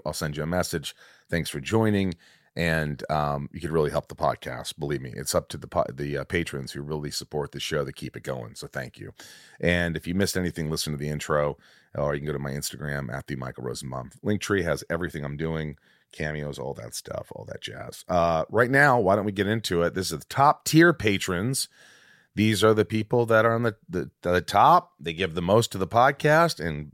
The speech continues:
doggone it, they get their name shouted out. So here we go. Top tier patrons, go to patreon dot com slash inside of you. And here we go. Nancy D, Leanne Kristen, Little Lisa, Yukiko, Jill E, Brian H. Just saw him at the, uh, Depeche Mode cover band thing.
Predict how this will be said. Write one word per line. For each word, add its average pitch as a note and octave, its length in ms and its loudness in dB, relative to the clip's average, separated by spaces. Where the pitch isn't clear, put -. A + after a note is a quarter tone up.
doggone B2 500 6
it, E3+ 140 2
they G2 100 2
get A2 140 0
their G2+ 100 -2
name A#2 220 2
shouted D#2+ 420 4
out. A1 220 -8
So F#2+ 200 6
here C#3+ 240 6
we D3+ 140 6
go. F#2 460 6
Top A2 280 2
tier A#2+ 140 -2
patrons, F#2 400 -4
go E2+ 120 -8
to - 40 -12
patreon G2 320 -4
dot D2+ 160 -4
com C#2+ 180 -6
slash C2+ 320 -4
inside A#1+ 240 -8
of B1+ 60 -10
you. B1 100 -12
And - 100 -6
here - 120 -12
we - 80 -16
go. - 180 -20
Nancy B2+ 640 6
D, G#2 440 0
Leanne D#2+ 300 2
Kristen, B2+ 500 -4
Little C#2 200 -8
Lisa, D2 360 -4
Yukiko, - 540 -4
Jill C#2+ 480 -6
E, E2+ 340 -4
Brian D#2 480 2
H. A2 480 -4
Just - 180 -14
saw E2+ 200 0
him G2+ 180 -4
at F#2 140 -6
the, F#2 160 -4
uh, F2+ 100 0
Depeche G2 380 -4
Mode G2 180 -4
cover A#2+ 240 -4
band C2+ 320 -12
thing. - 280 -20